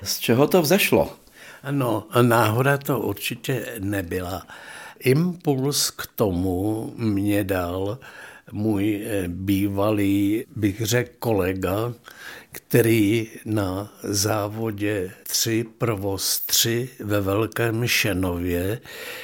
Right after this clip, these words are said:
Speaker 2: dělal šéfa, pan Teodor Vaněk, po něm jsem tam nastoupil já, tak ten mě dal impuls, eh,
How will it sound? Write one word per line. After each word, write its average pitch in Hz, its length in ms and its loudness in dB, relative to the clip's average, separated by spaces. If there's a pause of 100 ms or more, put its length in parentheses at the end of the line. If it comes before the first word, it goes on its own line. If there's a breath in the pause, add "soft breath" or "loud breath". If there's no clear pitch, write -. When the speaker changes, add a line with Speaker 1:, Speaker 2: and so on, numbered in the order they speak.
(120)
Speaker 2:
dělal 104 640 2
šéfa, 107 880 0 (140)
pan 104 340 2
Teodor 98 760 0
Vaněk, 95 680 0 (400 loud breath)
po 110 120 -2
něm 95 260 0
jsem 110 260 2
tam 110 240 -2
nastoupil 95 840 0
já, 87 380 -2
tak - 240 -8 (160)
ten 185 360 0 (380 loud breath)
mě 104 420 2 (200)
dal 98 760 0 (400 loud breath)
impuls, 139 960 4
eh, 139 60 2